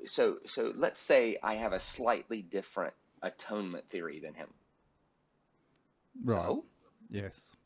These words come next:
Speaker 1: A-, a-, as if he can't teach me something about the nature of Christ revealed in Romans.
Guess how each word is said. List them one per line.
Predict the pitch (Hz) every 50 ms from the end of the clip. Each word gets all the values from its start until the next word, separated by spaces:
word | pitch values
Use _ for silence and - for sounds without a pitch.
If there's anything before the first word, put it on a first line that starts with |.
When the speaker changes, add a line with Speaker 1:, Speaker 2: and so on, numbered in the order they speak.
| _ _ _ -
Speaker 1:
A-, | - - - - - - -
a-, | - - - - _ _ -
as | - 170 180 175 -
if | 185 170 -
he | - 170 156
can't | - - - - 147 143 135 - -
teach | - 143 113 - - -
me | 127
something | 123 - - 123 123 - 131 127
about | 120 113 123 117 - - -
the | 110
nature | 98 98 98 95 95 101 110 - - - 127 117 113 113 - - - _ _ _ _ _ -
of | 107 107 110 - -
Christ | - - - 120 104 101 101 101 - - -
revealed | 104 101 90 101 104 107 107 104 107
in | 95 90
Romans. | 90 90 87 95 113 123 156 196 202 -